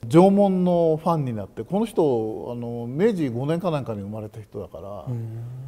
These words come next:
Speaker 1: まあ、言ってみれば、まだその縄文などというのが、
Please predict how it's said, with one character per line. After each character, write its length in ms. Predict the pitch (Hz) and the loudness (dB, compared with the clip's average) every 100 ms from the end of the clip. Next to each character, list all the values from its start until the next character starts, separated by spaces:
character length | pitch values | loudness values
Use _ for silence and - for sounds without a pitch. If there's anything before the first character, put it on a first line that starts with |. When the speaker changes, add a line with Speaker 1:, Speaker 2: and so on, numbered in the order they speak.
| 135 135 135 - - _ _ _ _ - | -14 -14 -16 -18 -20 _ _ _ _ 0
Speaker 1:
ま 100 | 170 | 0
あ、 40 | |
言 80 | 127 | 2
っ 40 | 113 | 0
て 120 | 165 | -2
み 100 | 160 | 0
れ 100 | 131 | -2
ば、 300 | 101 90 90 | -4 -8 -8
ま 120 | 123 156 | -2 -2
だ 120 | 131 | -2
そ 100 | 131 | -6
の 140 | 117 | -8
縄 100 | 107 | -2
文 320 | 147 170 170 | 0 2 0
な 140 | 160 151 | 2 2
ど 100 | 131 | 0
と 100 | 117 | -4
い 80 | 110 | -6
う 80 | |
の 120 | 107 98 | -6 -10
が、 320 | 98 95 | -12 -14